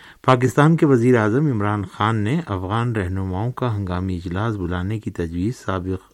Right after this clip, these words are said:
افغان صدر حامد کرزئی کے ساتھ ٹیلی فون پر گفتگو کے دوران پیش کی۔ انہوں نے افغانستان کے سابق صدر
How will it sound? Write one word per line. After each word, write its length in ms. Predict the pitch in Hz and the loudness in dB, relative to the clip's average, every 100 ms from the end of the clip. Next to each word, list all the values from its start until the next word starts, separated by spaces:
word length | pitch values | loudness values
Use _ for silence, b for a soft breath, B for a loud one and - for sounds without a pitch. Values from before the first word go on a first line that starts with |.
| - | -8
افغان 460 | 95 90 92 90 | -6 -4 -4 -4
صدر 340 | 87 107 98 120 - B B B B - | -4 -4 -2 -2 -4 B B B B 2
حامد 320 | 131 131 131 - | 4 6 4 4
کرزئی 400 | 120 104 131 160 | 2 6 4 4
کے 140 | 135 | 0
ساتھ 340 | - 113 127 - | -2 -2 -2 -2
ٹیلی 240 | 95 92 | -2 -2
فون 280 | - 117 117 | -4 -4 -4
پر 180 | - 87 | -4 -4
گفتگو 500 | 82 92 - 120 123 | -6 -8 -4 -4 -4
کے 160 | 92 | -6
دوران 500 | 87 101 98 104 85 | -4 -4 -2 -2 -4
پیش 320 | - 104 85 | -2 -4 -4
کی۔ 260 | - 95 90 - B B B B B B | -6 -4 -4 -6 B B B B B B
انہوں 200 | 151 170 | 6 8
نے 180 | 165 185 | 8 6
افغانستان 720 | 120 117 123 - - 131 151 | 4 2 2 0 -2 0 0
کے 120 | 147 | -2
سابق 440 | - 107 107 101 | -2 -2 0 -2
صدر 260 | - 110 | 0 0